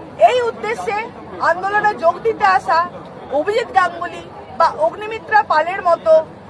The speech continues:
নেতানেত্রীকেও তাই আমরা আন্দোলনের মঞ্চ থেকে "Go back" স্লোগান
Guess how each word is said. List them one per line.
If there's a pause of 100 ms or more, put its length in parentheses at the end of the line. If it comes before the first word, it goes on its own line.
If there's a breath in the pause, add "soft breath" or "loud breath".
নেতানেত্রীকেও
তাই
আমরা (260)
আন্দোলনের
মঞ্চ
থেকে (340)
"Go
back" (100)
স্লোগান